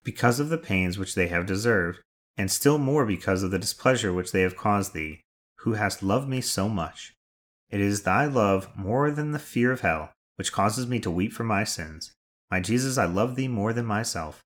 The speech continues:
I repent for having offended thee. Never permit me to offend thee again.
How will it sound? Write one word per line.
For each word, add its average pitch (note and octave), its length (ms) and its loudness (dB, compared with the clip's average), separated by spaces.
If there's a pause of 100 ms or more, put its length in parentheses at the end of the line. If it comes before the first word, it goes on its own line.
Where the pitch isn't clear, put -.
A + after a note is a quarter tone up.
(300)
I - 60 -2
repent G#2 380 0
for - 140 -8
having A#2+ 300 -2
offended F#2+ 460 -2
thee. F2+ 320 -2 (260)
Never G2 300 0
permit A#2+ 300 -4
me G2 140 -2
to G2 180 -2
offend G2 340 -2
thee G#2 140 2
again. E2 460 -4